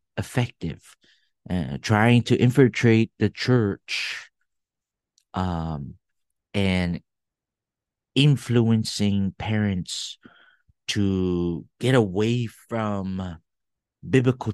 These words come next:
teaching on how we should raise children, right?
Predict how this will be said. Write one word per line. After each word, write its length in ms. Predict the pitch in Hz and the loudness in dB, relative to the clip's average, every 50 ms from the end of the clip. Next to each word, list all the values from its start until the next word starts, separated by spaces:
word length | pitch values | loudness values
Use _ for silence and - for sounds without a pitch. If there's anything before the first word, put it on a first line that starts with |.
| - | -8
teaching 720 | - - - 123 127 131 127 - - 110 90 80 82 - - - - _ - | -8 -10 -6 -4 -4 -4 -4 -4 -4 -4 -4 -6 -6 -12 -16 -20 -20 _ -8
on 280 | 98 92 92 92 90 87 | -6 -4 -4 -4 -4 -6
how 420 | - 101 104 110 113 113 117 113 | -6 -6 -4 -2 0 0 0 0
we 280 | 110 98 101 107 104 95 | -2 0 0 0 -2 -2
should 320 | - - - 101 90 82 | -4 -4 -4 -4 -4 -4
raise 760 | 85 92 95 101 101 101 92 87 85 82 85 87 - - - _ - _ _ _ _ _ _ _ _ _ _ _ _ _ _ | -6 -4 -2 -2 0 0 -2 -2 -4 -6 -8 -10 -12 -14 -16 _ -20 _ _ _ _ _ _ _ _ _ _ _ _ _ _
children, 680 | - - - - 123 110 104 - 58 55 - - - _ _ _ _ _ _ _ _ _ _ _ _ _ _ _ _ _ - | -6 -4 -2 2 2 2 2 0 -4 -8 -10 -10 -14 _ _ _ _ _ _ _ _ _ _ _ _ _ _ _ _ _ -8
right? 280 | - 90 95 92 - | -4 -2 -2 -2 -2